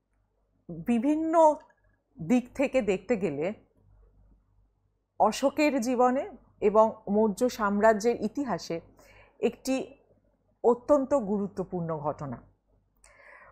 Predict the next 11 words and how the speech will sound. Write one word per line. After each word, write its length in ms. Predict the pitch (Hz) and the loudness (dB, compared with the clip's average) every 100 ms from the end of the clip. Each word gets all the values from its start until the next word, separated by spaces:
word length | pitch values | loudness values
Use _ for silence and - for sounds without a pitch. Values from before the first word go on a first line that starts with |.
| _ _ | _ _
কলিঙ্গ 400 | 269 285 302 339 | 4 4 4 2
যুদ্ধে 580 | 240 311 220 294 254 - - | 2 0 2 6 6 4 -2
অশোক 520 | 190 202 233 226 - _ _ _ _ _ _ _ _ _ _ | -2 0 0 0 -2 _ _ _ _ _ _ _ _ _ _
বিজয়ী 420 | 180 240 208 220 180 | 0 2 4 4 2
হন, 220 | 147 127 - _ _ _ _ _ _ _ - | -4 -10 -16 _ _ _ _ _ _ _ 0
কিন্তু 280 | 247 240 247 | 2 4 2
এই 420 | 180 233 196 - _ _ _ 185 | 4 2 0 -8 _ _ _ -6
যুদ্ধের 760 | 175 247 208 - 320 208 175 202 | 0 2 0 0 2 4 2 2
যে 360 | 214 214 - - | 2 2 -2 -16
ভয়াবহ 680 | 160 180 190 196 196 196 202 - | -4 2 2 4 2 2 0 -2
রূপ 360 | 180 226 330 | -2 2 2